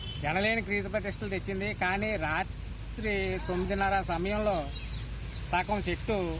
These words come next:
ఓ, బా-, కొంచెం దాని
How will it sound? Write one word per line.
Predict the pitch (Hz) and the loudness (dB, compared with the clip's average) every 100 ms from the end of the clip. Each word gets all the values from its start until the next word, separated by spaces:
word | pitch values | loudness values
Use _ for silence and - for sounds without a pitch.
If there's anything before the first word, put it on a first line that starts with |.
| - - - - - - - - | -4 -6 -6 -6 -6 -6 -6 -4
ఓ, | 156 156 156 151 151 147 147 | -2 0 0 2 0 -2 0
బా-, | 151 151 147 143 139 139 135 131 - | 2 2 0 -2 -2 -2 -2 -4 -4
కొంచెం | 170 165 160 | -4 -2 -2
దాని | 165 | -2